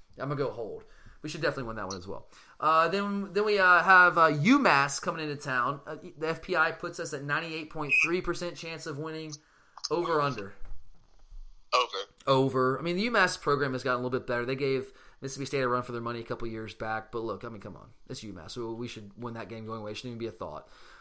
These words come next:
Speaker 1: Over. And then, of course, we wrap the season up with the joke by Coke.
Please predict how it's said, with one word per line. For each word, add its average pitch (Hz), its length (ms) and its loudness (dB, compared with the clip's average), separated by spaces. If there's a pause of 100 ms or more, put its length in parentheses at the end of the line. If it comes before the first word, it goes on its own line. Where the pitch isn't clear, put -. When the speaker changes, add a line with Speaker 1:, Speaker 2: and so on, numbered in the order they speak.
(140)
Speaker 1:
Over. 110 340 0 (260)
And 147 140 -2
then, 175 100 2
of 165 160 0
course, 180 260 6
we 160 80 2
wrap 180 380 6
the 214 80 4
season 143 560 -4
up 123 320 -2 (420)
with 175 1500 2
the 175 100 -2
joke 160 260 2
by 151 140 4
Coke. 113 440 -4